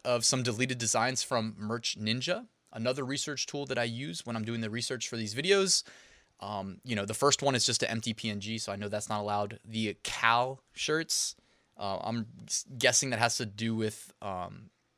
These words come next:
the university out in California, 'cause it's very close to the logo. Uh, Live Ugly, Fake Your Death, rat shirt. I don't understand that. I'm the bitch that fell off. If you can read this, the bitch fell off. <laughs> That's actually kind of funny.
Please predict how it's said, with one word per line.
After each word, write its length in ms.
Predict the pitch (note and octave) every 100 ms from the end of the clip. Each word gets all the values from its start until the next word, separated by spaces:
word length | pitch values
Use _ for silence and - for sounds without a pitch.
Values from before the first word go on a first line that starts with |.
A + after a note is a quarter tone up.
| _ _ -
the 140 | A#2
university 540 | B2+ A#2+ A2+ A#2 B2 G#2+
out 120 | F#2+
in 60 |
California, 640 | A2 G2+ G2+ D3 D3+ D3 C#3+
'cause 160 | - G#2
it's 80 |
very 160 | G#2 G#2
close 240 | G#2 G2+
to 60 | -
the 80 | F#2+
logo. 420 | A2 A2+ A2 A#2 _ - - _ _ _ _
Uh, 420 | - F#2+ F2+ F#2 G2 _ _ _ -
Live 240 | C3 B2
Ugly, 340 | A#2+ B2 C3
Fake 260 | B2 A#2 A2
Your 120 | B2
Death, 480 | G#2+ G#2+ D3 - - -
rat 300 | A#2+ G#2 -
shirt. 260 | - E3 C3
I 60 |
don't 140 | A#2+ B2+
understand 440 | B2+ A#2+ B2+ A#2+
that. 280 | B2 B2+ - - G#2+ - A#2 - -
I'm 140 | C3+
the 80 | C#3
bitch 300 | A2 B2 -
that 180 | C3 G#2+
fell 180 | B2 A2+
off. 360 | A#2 C3+ -
If 160 | - A2+
you 80 | B2
can 120 | A#2
read 200 | A#2+ A#2
this, 180 | B2 -
the 100 | A#2
bitch 280 | B2 A#2+ -
fell 200 | A#2+ A2
off. 380 | A#2+ A2+ - - -
<laughs> 100 | - - - - A#2
That's 180 | D3 E3
actually 220 | F3 -
kind 180 | F3+ D#3+
of 100 | C#3
funny. 320 | E3 E3 A#2